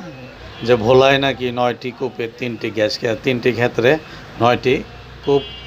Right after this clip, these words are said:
আহ, পাওয়া গেছে। এখানে পর্যাপ্ত অনেক গ্যাস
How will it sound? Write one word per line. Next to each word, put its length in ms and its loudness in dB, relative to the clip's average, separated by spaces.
আহ, 340 6
পাওয়া 260 6
গেছে। 280 0
এখানে 540 -4
পর্যাপ্ত 720 4
অনেক 1000 2
গ্যাস 260 2